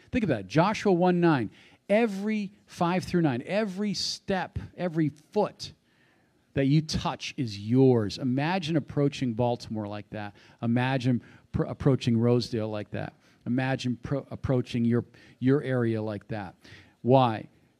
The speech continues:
The devil loves it when we sleep, snoring, w-, eye, w-, mouth wide open, catching flies. No, no, <laughs> no, no. God loves us when we're awake, alert, ready to obey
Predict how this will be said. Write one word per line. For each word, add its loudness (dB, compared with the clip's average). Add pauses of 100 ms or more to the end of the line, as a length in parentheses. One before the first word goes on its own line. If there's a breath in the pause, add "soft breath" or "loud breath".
(100)
The 4
devil 6
loves 6
it 0
when -2
we 2
sleep, -6
snoring, 6
w-, -2
eye, -2 (260)
w-, -4
mouth 2
wide 2
open, 2
catching -6
flies. -6
No, -2
no, -4
<laughs> 6 (400 loud breath)
no, 4
no. 6 (200 loud breath)
God 0
loves 2
us -4
when -6
we're -6
awake, -4 (220)
alert, 4 (160)
ready 2
to 2
obey 0